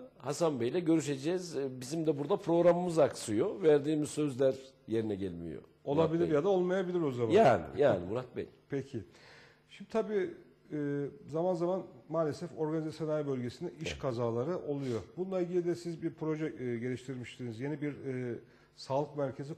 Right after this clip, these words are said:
Speaker 2: kurma yönünde. Sanırım İl Sağlık Müdürlüğü'yle de bir çalışma, görüşme yaptınız.
Speaker 1: Evet.
Speaker 2: Onda bir durum nedir Sayın Başkan?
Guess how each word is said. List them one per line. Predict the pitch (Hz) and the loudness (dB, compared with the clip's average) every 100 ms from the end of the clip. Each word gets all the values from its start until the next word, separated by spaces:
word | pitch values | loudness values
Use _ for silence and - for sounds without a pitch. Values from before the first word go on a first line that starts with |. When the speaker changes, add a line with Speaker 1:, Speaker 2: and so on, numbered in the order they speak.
| - | -8
Speaker 2:
kurma | 147 143 | -6 -2
yönünde. | 139 123 | -2 -4
Sanırım | 120 143 147 143 | -6 -6 -6 -6
İl | 139 | -8
Sağlık | - 147 143 | 0 0 0
Müdürlüğü'yle | 139 139 139 147 | -4 -6 -2 -2
de | 139 139 | -2 -6
bir | 107 107 120 | -8 -10 -10
çalışma, | 135 131 - 139 | -8 -8 -8 -4
görüşme | 135 135 156 147 | -2 -4 -4 -4
yaptınız. | 120 - 123 - - - _ - | -4 -6 -12 -12 -20 -20 _ -10
Speaker 1:
Evet. | 85 147 | -2 2
Speaker 2:
Onda | 196 202 233 | 2 2 -2
bir | 226 185 160 | -6 -10 -6
durum | 151 170 160 | 0 2 2
nedir | 156 143 | 0 0
Sayın | - 147 135 | -2 -2 -2
Başkan? | 131 - 202 | -6 -8 -12